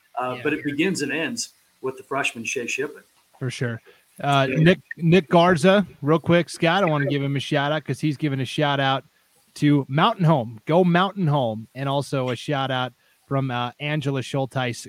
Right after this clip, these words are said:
Speaker 2: "Go Burley." We're gonna talk all about Burley in just a second, but let's, let's talk about Mountain Home, uh, and how they might match up,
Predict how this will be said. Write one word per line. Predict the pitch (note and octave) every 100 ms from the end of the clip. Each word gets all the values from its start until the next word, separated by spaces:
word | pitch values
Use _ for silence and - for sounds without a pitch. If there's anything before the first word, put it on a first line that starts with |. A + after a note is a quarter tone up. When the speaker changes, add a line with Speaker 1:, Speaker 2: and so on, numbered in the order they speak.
| B2
Speaker 2:
"Go | B2+ C#3 D#3 E3+ C3
Burley." | C#3 D3+ E3 A#2+ A2
We're | B2+
gonna | D3
talk | - D3 C3
all | C3+
about | C#3 C3+ B2
Burley | C#3 C3+ B2+
in | A#2
just | B2 -
a |
second, | - C#3 C#3+ B2+
but | B2 _ - -
let's, | E3 D3+ - _ _
let's | - -
talk | F#3+
about | E3 F3
Mountain | D#3+ F#3+ F#3+
Home, | D3 C#3 A#2 A#2+
uh, | C3+ B2+
and | C3+
how | C3+ C#3+
they | D#3+
might | G3 D3+ B2+
match | C3 A#2+
up, | C#3+